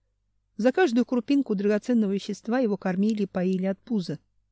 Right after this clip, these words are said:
В общем, так и так получалось, что ходить за солью — дело опасное, но крайне выгодное. Основная проблема заключается в том, что идти желательно сразу после сева. В это время стада тебедахов кочуют в других местах.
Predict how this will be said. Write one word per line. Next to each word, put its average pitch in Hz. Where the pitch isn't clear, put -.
В 214
общем, 240
так 247
и 240
так 262
получалось, 233
что -
ходить 247
за 247
солью — 302
дело 262
опасное, 185
но 175
крайне 190
выгодное. 170
Основная 262
проблема 262
заключается 226
в -
том, 285
что -
идти 302
желательно 254
сразу 214
после 233
сева. 185
В 202
это 202
время 214
стада 208
тебедахов 202
кочуют 214
в -
других 214
местах. 233